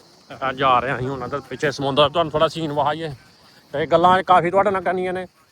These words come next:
ਹਾਂ, ਕਈ ਬੜੇ ਦੋਸਤ Instagram ਤੇ ਮੈਸੇਜ ਕਰਦੇ ਨੇ, ਉਹ ਵੀਜ਼ਾ ਮਿਲ ਗਿਆ, ਉਹ ਇੰਜ ਹੋ ਗਿਆ, ਫਲਾਣ ਹੋ ਗਿਆ, ਟਿੰਗ ਹੋ ਗਿਆ। ਆ ਕੋਈ ਚੱਕਰ ਚਕਾਰ ਨਹੀਂ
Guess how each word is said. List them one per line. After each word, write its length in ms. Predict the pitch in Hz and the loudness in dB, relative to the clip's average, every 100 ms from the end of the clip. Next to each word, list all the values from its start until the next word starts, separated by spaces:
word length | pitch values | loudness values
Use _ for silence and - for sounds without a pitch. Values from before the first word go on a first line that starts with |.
| _ _ _ - | _ _ _ -8
ਹਾਂ, 380 | 135 123 120 107 - | -2 0 0 -4 -4
ਕਈ 220 | 185 185 | -2 0
ਬੜੇ 320 | 190 170 180 180 | 0 4 4 4
ਦੋਸਤ 280 | 185 175 | 4 2
Instagram 680 | 175 147 180 185 180 180 180 | 0 -6 2 2 4 2 2
ਤੇ 100 | 180 | 0
ਮੈਸੇਜ 360 | 180 180 160 180 | 0 0 0 -4
ਕਰਦੇ 220 | 185 180 | -4 -6
ਨੇ, 60 | 185 | -4
ਉਹ 120 | 180 | -4
ਵੀਜ਼ਾ 360 | 160 170 180 | -6 -2 -2
ਮਿਲ 240 | 180 180 170 | -2 -4 -6
ਗਿਆ, 160 | 170 | -2
ਉਹ 140 | 175 180 | 0 0
ਇੰਜ 340 | 180 175 170 | -2 -4 -4
ਹੋ 160 | 185 175 | -2 0
ਗਿਆ, 220 | 180 170 | 2 0
ਫਲਾਣ 400 | 147 180 170 170 | 0 -6 -4 -4
ਹੋ 160 | 180 165 | -6 -4
ਗਿਆ, 200 | 175 170 | -6 -6
ਟਿੰਗ 380 | - 185 175 | -8 -10 -8
ਹੋ 160 | 185 185 | -6 -4
ਗਿਆ। 280 | 175 175 175 _ _ _ _ _ _ _ _ | 0 0 -2 _ _ _ _ _ _ _ _
ਆ 120 | - | -16
ਕੋਈ 360 | - 214 214 208 | -6 -2 0 0
ਚੱਕਰ 340 | - 190 202 | -2 -4 -2
ਚਕਾਰ 440 | 175 190 190 180 170 | -4 -2 2 2 0
ਨਹੀਂ 200 | 185 | -4